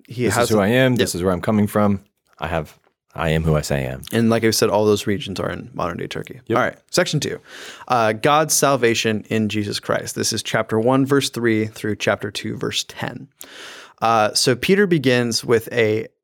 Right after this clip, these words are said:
Speaker 1: absolutely fantastic gospel presentation, uh, which we're just gonna read for you here. So this is three, uh, sorry, verses three through twelve in chapter one. It says, Blessed be the God and Father of our Lord Jesus Christ. According to his great mercy, he has caused us to be born again to a living hope through the resurrection of Jesus Christ from the dead,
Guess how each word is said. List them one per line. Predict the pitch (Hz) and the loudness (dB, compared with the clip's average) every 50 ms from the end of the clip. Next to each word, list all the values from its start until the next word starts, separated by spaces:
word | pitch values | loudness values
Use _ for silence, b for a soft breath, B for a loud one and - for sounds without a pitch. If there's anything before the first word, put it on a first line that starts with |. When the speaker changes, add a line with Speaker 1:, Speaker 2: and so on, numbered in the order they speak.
| _ _ - | _ _ -2
Speaker 1:
absolutely | 143 143 143 139 - - 127 117 113 95 98 98 | -2 0 0 -2 -4 -4 -2 -2 -2 0 -2 -2
fantastic | - 107 107 107 - - - 120 110 - 120 110 | -2 -4 -4 -4 -4 -4 -4 -4 -4 -6 -8 -6
gospel | - - - - - - - | -4 -4 -4 -4 -6 -8 -10
presentation, | - - - - - - - - - - - - - 127 - _ - - - | -8 -10 -10 -10 -12 -12 -10 -10 -10 -10 -10 -12 -12 -16 -20 _ -20 -8 -4
uh, | 107 104 98 95 | -2 -2 -2 0
which | 98 117 120 - | 0 0 2 2
we're | 151 | 2
just | 143 131 - | 2 2 2
gonna | 143 120 | 0 0
read | 110 107 104 98 - | 0 0 -2 -2 -4
for | - - | -6 -8
you | - - | -8 -8
here. | - - - - 104 117 - _ | -8 -8 -8 -10 -10 -12 -12 _
So | - - - 113 | -4 0 2 2
this | 113 123 123 - | 2 2 0 0
is | 117 - | -2 -4
three, | - - 127 131 131 131 131 127 120 - - | -6 -2 0 2 4 4 4 2 0 0 0
uh, | 117 107 95 90 | 0 0 0 -2
sorry, | - - - - - - - | -4 -6 -8 -8 -10 -16 -16
verses | 127 110 147 165 160 - 143 127 | -2 0 0 2 2 0 -2 -4
three | - - 139 127 | 0 0 0 0
through | 127 120 107 | 0 -2 -6
twelve | - - 107 113 - | -6 -6 -6 -6 -8
in | 107 | -10
chapter | 107 - - - - - | -12 -12 -12 -12 -12 -12
one. | - - 123 - 127 - _ _ - | -12 -10 -12 -12 -14 -16 _ _ -20
It | - - - - - - - - - - _ _ _ _ - | -20 -20 -20 -20 -20 -20 -20 -20 -20 -20 _ _ _ _ -2
says, | - 123 110 - | 0 0 0 2
Blessed | - 143 147 156 156 - 175 160 | 2 2 2 4 2 0 -2 0
be | 160 165 151 151 147 147 143 - - _ _ _ _ _ - | 2 2 4 4 4 2 0 -4 -10 _ _ _ _ _ -2
the | 127 | 0
God | 120 120 120 113 117 120 | 0 2 2 2 4 2
and | 131 127 | 2 0
Father | 127 - 117 104 107 107 104 | 0 0 0 0 0 0 -2
of | 101 - | -2 0
our | 101 95 | 0 -2
Lord | 98 87 110 117 120 123 | 0 2 2 2 2 2
Jesus | - 117 117 107 113 107 - | 0 -2 -2 -2 -2 -2 -4
Christ. | - - - - - 127 - - - | -4 -6 -8 -8 -8 -10 -10 -10 -12
According | - - - - 127 123 123 | -12 -6 0 0 0 2 0
to | - - | 0 -2
his | 107 98 | -2 -2
great | - - 117 104 113 139 143 131 | -4 -2 0 2 2 2 0 0
mercy, | 120 117 113 104 - - 110 107 | 0 0 0 0 0 -2 -4 -4
he | 104 107 120 113 | -4 -2 -2 0
has | 104 98 | 0 0
caused | - - - 127 127 131 127 - | -2 -2 -2 0 0 0 2 2
us | 131 123 123 | 0 0 0
to | - - | -2 -4
be | 110 | -4
born | - - - 104 110 117 127 | -4 0 0 2 4 4 4
again | 131 117 120 - 104 107 101 | 2 2 0 -2 -2 -4 -6
to | - - 110 | -6 -6 -6
a | 117 | -4
living | - 110 113 113 135 160 156 127 | -2 0 0 2 2 2 2 2
hope | 107 110 101 104 - - - | 2 0 -2 -2 -4 -8 -14
through | - - 120 117 104 | -10 -4 -2 0 0
the | 107 101 | 2 2
resurrection | 104 107 113 110 - 120 117 117 - - - 139 | 4 2 2 4 4 2 2 2 2 0 0 0
of | 131 127 | 0 0
Jesus | - 117 110 104 107 101 | 0 0 0 0 0 -2
Christ | - - 104 110 107 - | -2 -2 -2 -2 -2 -2
from | - 107 104 | -4 -6 -6
the | 92 | -6
dead, | - - - - - - | -4 -2 -2 -2 -4 -6